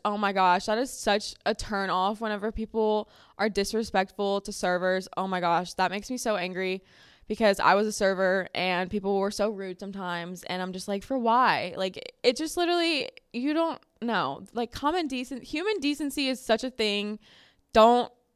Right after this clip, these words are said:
be rude, period. Thanks. And, um, I'm gonna read a prayer that I wrote for all of my single people out there. So <laughs> if you wanna skip past this part, feel free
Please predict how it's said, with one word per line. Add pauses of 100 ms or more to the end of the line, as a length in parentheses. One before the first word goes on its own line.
(240)
be
rude, (500)
period. (300)
Thanks. (320)
And,
um, (260)
I'm
gonna
read (100)
a
prayer
that
I
wrote (760)
for (800)
all
of
my
single
people
out
there. (260)
So (600)
<laughs>
if
you
wanna
skip
past
this
part,
feel
free